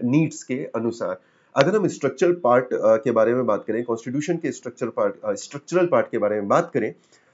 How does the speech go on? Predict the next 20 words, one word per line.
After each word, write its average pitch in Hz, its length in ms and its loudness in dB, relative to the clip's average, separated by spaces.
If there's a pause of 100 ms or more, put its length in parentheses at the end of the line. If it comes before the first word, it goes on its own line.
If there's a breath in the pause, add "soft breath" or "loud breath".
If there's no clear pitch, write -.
(140 soft breath)
तो 180 60 8
structural 175 580 4 (120)
part 143 180 2
has 156 280 -6
been 175 180 0
taken 156 240 -2
from 190 240 -4
Government 160 500 0
of 160 100 -2
India 151 220 -2
Act 151 140 -4
nineteen 113 360 -4
thirty-five। 120 500 -4
ये 131 60 -6
question 123 340 -4
आपसे 117 200 -4
पूछा 117 300 -4
जा 123 140 0
सकता 117 300 -8
है 135 60 -2